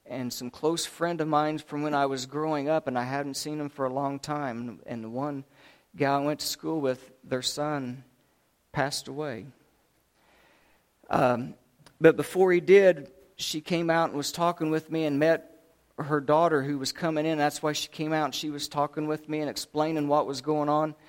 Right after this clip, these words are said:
And when the daughter came in, she said, "Hey, this is," and she told my name and said that this is who I grew up. She said, "Do you remember when we were sitting over at Uncle Kenny's house the other day talking about the meanest kid in the neighborhood?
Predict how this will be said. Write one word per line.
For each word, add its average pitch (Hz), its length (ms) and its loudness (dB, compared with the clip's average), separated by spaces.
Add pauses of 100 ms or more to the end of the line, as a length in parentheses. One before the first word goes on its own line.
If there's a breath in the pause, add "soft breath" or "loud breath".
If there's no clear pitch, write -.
(460 soft breath)
And 160 140 2
when 160 140 4
the 139 80 4
daughter 170 400 6
came 165 300 -4
in, 165 240 -2
she 160 180 -6
said, 147 360 -2 (600 soft breath)
"Hey, 185 280 4
this 185 320 0
is," 160 180 -8
and 143 180 -4
she 147 220 -4 (180)
told 160 200 2
my 156 160 2
name 165 360 2
and 147 80 -4
said 147 260 0
that 139 140 2
this 156 180 -4
is 151 100 -6
who 165 140 -2
I 156 40 -2
grew 156 180 2
up. 170 100 -2
She - 140 -4
said, 156 220 -6 (300 loud breath)
"Do 160 80 2
you 294 360 4
remember 220 800 4 (100)
when 170 260 0
we 190 140 6
were 196 140 0
sitting 196 540 2
over 185 400 4
at 156 100 4
Uncle 180 300 0
Kenny's 190 440 -4
house 180 340 0
the 175 120 2
other 175 220 4
day 175 280 4
talking 175 460 2
about 165 340 4
the 139 80 0
meanest 175 520 0
kid 190 260 0
in 170 60 -4
the 156 40 0
neighborhood? 185 720 0